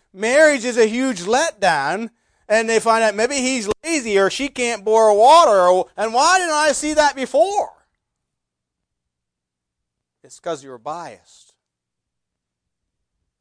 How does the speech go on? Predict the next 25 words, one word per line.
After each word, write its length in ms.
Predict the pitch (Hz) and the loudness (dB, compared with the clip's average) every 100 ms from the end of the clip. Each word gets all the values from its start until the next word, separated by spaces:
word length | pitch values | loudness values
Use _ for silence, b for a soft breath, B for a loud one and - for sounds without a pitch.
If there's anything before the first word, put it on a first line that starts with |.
| _ | _
You 40 | |
know, 220 | 135 127 - _ _ _ _ _ _ _ _ _ _ _ _ _ _ | -16 -16 -18 _ _ _ _ _ _ _ _ _ _ _ _ _ _
you 40 | 104 | _
know, 60 | |
I'm 60 | 110 | _
not 140 | 113 | _
supposed 300 | _ 123 - | _ -20 -20
to 80 | _ | _
admit 240 | 120 127 | -20 -20
this, 240 | 120 107 _ | _ -20 _
but 140 | 117 95 | -20 _
I 40 | |
used 240 | 120 131 - | -20 -20 -20
to 80 | |
listen 240 | 123 - 117 | -20 -20 _
to 60 | |
country 340 | _ 135 - 113 | _ -20 -20 _
western, 420 | 131 131 - 110 | -12 -12 -14 -20
and 140 | 107 | _
there 80 | 113 | -20
was 140 | 113 - | _ -20
this 200 | 113 _ | -20 _
one 240 | 135 127 | -20 -20
song 320 | - 143 131 | -16 -16 -16
about 320 | 117 117 113 | -18 -18 -18